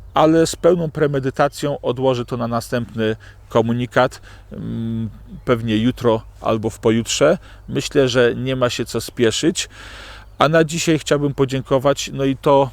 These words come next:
na co chciałbym, na te produkty, które, na które chciałbym szczególnie Państwu zwrócić uwagę, to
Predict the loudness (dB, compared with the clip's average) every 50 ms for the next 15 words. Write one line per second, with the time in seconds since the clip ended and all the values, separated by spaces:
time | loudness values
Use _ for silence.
0 | -6 -18 -20 -20 -20 -20 -20 -20 -20 -20 -16 -4 0 0 0 0 0 -6 -6 -2
1 | -2 -2 0 0 -2 -4 -4 -6 -2 0 0 2 2 0 -2 0 2 2 2 2
2 | 2 0 -2 -2 -4 -4 -2 -2 -2 0 0 0 0 0 0 -2 -2 0 0 -2
3 | 0 0 0 -2 -2 -2 -4 -4 -2 -2 -2 0 0 0 0 0 0 0 -2 -2
4 | -4 -6 -8 -10 -8 -8 -8 -10 -8 -8 -8 -6 -2 0 0 0 0 0 -2 0
5 | 0 -2